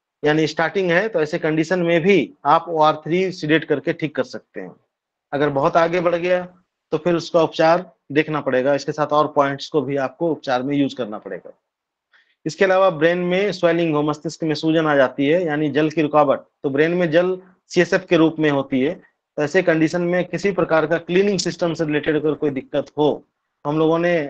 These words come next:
और भी point देखा था हम लोगों ने, कैवर्नस sinus वगैरह का, उनका भी यूज़ कर सकते हैं। इसके अलावा ओआर थ्री, तो देखिए बहुत ही अच्छा point है,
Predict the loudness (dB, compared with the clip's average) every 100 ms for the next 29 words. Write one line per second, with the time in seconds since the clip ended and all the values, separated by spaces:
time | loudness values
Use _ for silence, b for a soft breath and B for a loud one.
0 | -4 -2 2 2 2 0 0 0 0 0
1 | -2 0 0 0 -2 0 0 0 -4 -4
2 | -4 -4 -4 -2 -2 -2 -4 -8 _ _
3 | _ -4 -2 -2 -2 -2 -2 -4 -4 -4
4 | -6 -4 -2 -2 -2 0 4 4 2 0
5 | 0 0 -8 _ _ -4 0 0 2 2
6 | 2 0 0 0 0 0 0 0